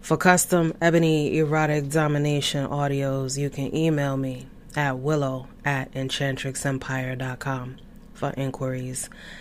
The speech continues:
and purchase your custom audio online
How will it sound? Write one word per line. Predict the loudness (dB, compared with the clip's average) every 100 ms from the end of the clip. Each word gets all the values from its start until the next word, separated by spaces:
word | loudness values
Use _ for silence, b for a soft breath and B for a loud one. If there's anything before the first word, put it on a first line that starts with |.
| B -4
and | -2 0 -2
purchase | -6 -4 0 0 0 0 0
your | 0 -2
custom | -2 -2 0 -2 -2 -4
audio | -2 -2 -2 -4 -6
online | -4 -4 -2 -4 -2 -2 -2 -6 -10